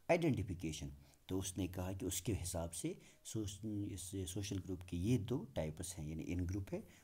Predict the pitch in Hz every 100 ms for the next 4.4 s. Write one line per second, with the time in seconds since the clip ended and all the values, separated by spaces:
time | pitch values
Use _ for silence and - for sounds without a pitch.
0 | - - - - 160 160 - - 156 151
1 | 127 127 107 110 104 98 92 95 98 101
2 | 110 98 85 - 90 92 92 92 90 92
3 | 85 - 87 87 90 87 90 87 87 87
4 | 92 87 90